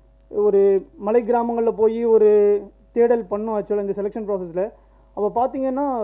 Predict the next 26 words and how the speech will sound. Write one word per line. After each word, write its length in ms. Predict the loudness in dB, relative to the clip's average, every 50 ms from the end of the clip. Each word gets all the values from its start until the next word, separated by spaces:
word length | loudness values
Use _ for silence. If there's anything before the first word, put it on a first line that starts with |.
| -2 -4
ரொம்ப, 180 | -4 -2 -2 -2 -2
ரொம்ப 160 | 0 2 4 6 6 6 6 4 2 2 0 -2 -4 -6 -8 -12 -18 -18 -6 -2 0
ஏழ்மையான 340 | 0 0 0 -2 -4 -4 -2
நிலைமையில 320 | -2 0 0 0 0 0 -2 -4
இன்னுமே 240 | -4 -6 -6 -4 -4 -4
இருக்காங்க. 300 | -4 -6 -6 -6 -4 -6 -6 -6 -10 _ _ _ _ _ _ _ -12 -10
ரொம்ப 340 | -6 -4 -2 0 0 0 0 0 0
ரோடு 140 | 0 0 0
வசதி 200 | -2 -4 -4 -4 -2 -2
இல்லாம 200 | -2 -4 -4 -6
அந்த 100 | -6 -6
மாதிரி 140 | -6 -4
நிறைய 140 | -4 -4 -2 -2
பேர் 120 | -4 -4
இருக்காங்க. 280 | -4 -6 -8 -8 -10 -10 -12 -14 _ _ _ _ _ _ _ _ _ _ _ _ _ _ _ _ _
So, 100 | -2 0 0 0 0
அதுக்கு 320 | -2 -2 -4 -4 -2 -2 0
என்ன 120 | 0 -2 -4 -4 -4
பண்ணலாம் 520 | -6 -4 -4 -4 -2 -4 -4 -8 -10 -14 -20 -20 -16 -12 -8
அப்படின்னு 260 | -4 -4 -4 -4 -2 0
பார்க்கும்போது 500 | 0 0 0 -2 -2 -2 0 0 0 -2 -4 -6 -8 -12 _ _ _ _ _ _ -10 -6
அகரமும், 440 | -2 0 0 0 2 2 0 0 -2 -4 -6 _ _ -8 -4
அகரம் 220 | -4 -2 -2 -2
அலுமினி 240 | -2 -2 -4 -4 -6 -6
அசோசியேஷன் 440 | -4 -6 -6 -6 -8 -10 -8 -8 -6
அதுக்காக 260 | -6 -4 -4 -4